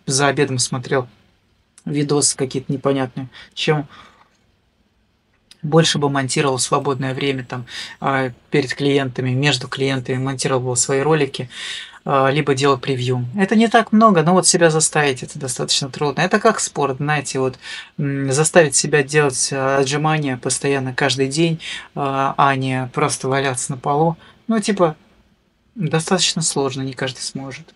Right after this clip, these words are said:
В этом, наверное, и суть. В этом суть. Мы часто не замечаем возможности, которые нас окружают, а возможность есть.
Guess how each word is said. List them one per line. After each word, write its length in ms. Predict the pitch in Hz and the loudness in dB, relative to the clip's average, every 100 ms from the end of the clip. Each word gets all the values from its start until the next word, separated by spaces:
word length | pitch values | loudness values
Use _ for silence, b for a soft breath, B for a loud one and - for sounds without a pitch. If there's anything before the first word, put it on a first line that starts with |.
| _ _ _ _ | _ _ _ _
В 120 | 190 | -2
этом, 200 | 196 220 | 0 2
наверное, 440 | 196 190 190 185 170 | 4 6 4 4 0
и 40 | |
суть. 400 | 160 214 196 - - _ - | 0 0 -2 -4 -8 _ -2
В 60 | |
этом 220 | 185 185 | -2 0
суть. 360 | 160 - 190 - B B | -2 -2 -4 -4 B B
Мы 120 | - 196 | -2 4
часто 360 | 269 254 - | 4 4 2
не 80 | 170 | 0
замечаем 480 | 156 165 160 196 175 | 0 0 2 2 4
возможности, 640 | 151 143 160 165 139 - | 2 2 2 0 -2 -8
которые 380 | - 131 135 131 | -6 -2 0 0
нас 240 | 131 127 - | -2 -4 -6
окружают, 480 | - 135 131 127 | -4 -2 0 -2
а 80 | 135 | -2
возможность 560 | 135 139 170 160 135 - | -2 0 -2 -4 -8 -6
есть. 240 | 151 - | -6 -6